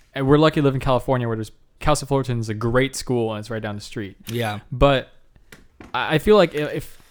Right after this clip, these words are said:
Speaker 1: there is an option to go to a great school and it's right down the street, like, you just take that, man. Unless you get into an Ivy League, I feel like an Ivy League is probably, like, the only time, like, it's okay to go in debt for an undergraduate degree. I feel like a graduate degree is another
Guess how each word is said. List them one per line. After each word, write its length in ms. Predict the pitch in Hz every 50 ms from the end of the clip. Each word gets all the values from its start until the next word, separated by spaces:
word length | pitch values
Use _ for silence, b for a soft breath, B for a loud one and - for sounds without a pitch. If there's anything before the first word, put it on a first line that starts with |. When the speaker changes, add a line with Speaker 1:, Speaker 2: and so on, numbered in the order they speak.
| -
Speaker 1:
there 180 | - 170 220 240
is 120 | 220 160
an 100 | 139 127
option 400 | 85 117 127 151 - - 190 185
to 60 | 147
go 140 | 127 139 135
to 100 | 131 127
a 40 | 120
great 240 | 113 127 120 123 -
school 300 | - - 135 127 123 123
and 140 | 123 120 117
it's 160 | 110 - -
right 120 | 120 117
down 140 | 120 120 117
the 80 | 113 107
street, 480 | - - - 131 131 135 139 - _ - _ _ _ _ _ _ _ _ _ _ _ _ -
like, 100 | 127 117
you 100 | 135 160 170
just 200 | 196 180 - -
take 220 | - 139 131 -
that, 160 | 131 117 113
man. 180 | 117 113 117 117
Unless 240 | 117 127 139 - -
you 60 | 165
get 80 | 170
into 160 | 160 151 - 131
an 60 | 117
Ivy 260 | 113 113 117 135 143
League, 280 | 139 147 156 151 147 -
I 80 | 143 123
feel 120 | - 160
like 120 | 151 135 135
an 60 | 123
Ivy 260 | - 120 127 143 156 156
League 180 | 165 170 151
is 60 | 139 -
probably, 220 | - 143 139 135
like, 160 | 131 123 -
the 140 | - 135 - -
only 360 | 139 131 131 135 139 143 143
time, 400 | 139 - - 131 127 123 120 120
like, 220 | 117 110 107 - _ _ -
it's 140 | - - -
okay 240 | 123 110 - 135 123
to 60 | 120
go 160 | 120 127 120
in 100 | 113 113
debt 220 | 113 123 120 - -
for 80 | 127
an 80 | 123 - -
undergraduate 720 | 165 165 147 143 131 131 117 113 113 113 - 123 113 113
degree. 340 | - 113 - 117 104 117 - b b b b b
I 60 | 131
feel 120 | 120 151 147
like 60 | 131
a 40 | 123
graduate 420 | 117 113 131 123 127 139 156 170 170
degree 260 | 170 156 185 190 190
is 80 | 175
another 460 | 151 135 135 131 127 127 127 180 220